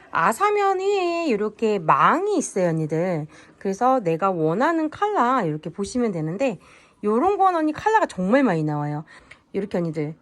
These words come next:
보시면은 약간 딸기 있죠? 요렇게 핑크 느낌으로 요렇게 망사로 짧아요. 생각보다 짧게 나오는 그런 스카프라고 보시면 돼요. 얘는 언니 이렇게 보시면은 빨강색 꽃이랑 이렇게 낙엽이랑 같이 있는데,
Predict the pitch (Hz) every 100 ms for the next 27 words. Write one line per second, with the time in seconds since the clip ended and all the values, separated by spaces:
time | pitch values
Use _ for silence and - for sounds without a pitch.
0 | _ - 175 208 185 170 233 254 180 165
1 | 175 302 381 392 359 156 151 - _ _
2 | _ - 170 160 - 262 269 269 415 415
3 | 415 339 - 170 156 170 247 247 233 330
4 | 302 165 151 170 180 190 170 151 - -
5 | _ - 392 440 427 254 151 - 349 381
6 | 381 311 302 330 339 349 311 262 247 240
7 | 240 240 156 160 - 403 403 226 165 156
8 | 160 165 156 147 147 170 _ _ _ -
9 | _ _ _ - 190 196 185 185 196 180
10 | - 196 196 190 196 185 190 247 208 -
11 | - _ _ 240 302 320 339 359 349 302
12 | - 359 - 370 302 226 240 175 151 151
13 | _ - 254 254 160 160 208 190 170 165
14 | 170 - 214 214 175 233